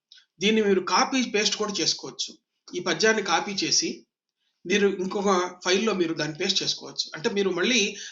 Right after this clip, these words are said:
మహాభాగవతంలో దేన్ని కూడా మళ్ళీ టైప్ చేయాల్సినటువంటి అవసరం లేదనమాట. ఇక్కడ చూడండి, శ్రీ చిం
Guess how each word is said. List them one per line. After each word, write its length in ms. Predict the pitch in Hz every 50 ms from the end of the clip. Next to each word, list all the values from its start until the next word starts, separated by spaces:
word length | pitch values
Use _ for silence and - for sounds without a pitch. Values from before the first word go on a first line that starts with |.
| - - 240
మహాభాగవతంలో 800 | - 170 202 220 226 226 208 208 202 202 202 190 202 196 196 185
దేన్ని 320 | 143 165 185 196 196 202
కూడా 180 | 185 175 175 175
మళ్ళీ 240 | 170 160 170 190
టైప్ 320 | 190 190 165 165 180 - 170
చేయాల్సినటువంటి 640 | 160 156 151 - 160 147 143 147 139 135 160 185 190 - - - - -
అవసరం 340 | - 175 196 196 208 196 175
లేదనమాట. 480 | 139 135 143 135 135 123 123 - 131 - - - _ _ _ _ - - - - - - -
ఇక్కడ 180 | 190 - 156 196 202
చూడండి, 540 | 214 226 247 254 240 - 202 202 226 240 233 - - _ _ _ _ _ _ _ _ -
శ్రీ 600 | - - - 208 196 233 262 285 311 - - - _ _ _ _ _ - - -
చిం 240 | 220 220 190 - -